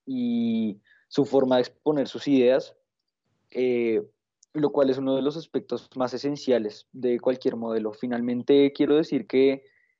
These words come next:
es muy importante que todos, afortunadamente para quien nos esté escuchando que sea del colegio, eh, Instituto Pedagógico Nacional, eh, aquel es un colegio que fomenta mucho en nosotros la parte social,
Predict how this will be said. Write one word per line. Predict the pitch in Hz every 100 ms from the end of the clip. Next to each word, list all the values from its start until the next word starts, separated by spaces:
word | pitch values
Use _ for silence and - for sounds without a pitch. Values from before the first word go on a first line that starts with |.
| _ -
es | 147
muy | 151 156
importante | 147 170 170 160 131 131 131 131 127
que | -
todos, | 160 131 135 190 - _ _ _ _ -
afortunadamente | - 143 135 139 131 135 139 135 156
para | 151 _ 151 151
quien | 165 160 160
nos | 147 147
esté | 135 123
escuchando | - 123 127 127
que | 131
sea | 151
del | 120
colegio, | - 139 120 117 110 113 _ _ _ _
eh, | 135 139
Instituto | 131 120 - 131 123 123
Pedagógico | 131 139 117 117
Nacional, | 113 135 127 113 107 _ _ _ _ _ _
eh, | 127 127 123 117 117 _ _ _ _ _ _
aquel | - 139 139 127
es | 131
un | 135
colegio | 151 147 175 143
que | 170 165
fomenta | 160 160 143 127 135
mucho | 135 135 143 135
en | 143
nosotros | 156 147 113
la | 135 139 -
parte | - 117
social, | 117 131 123 123 190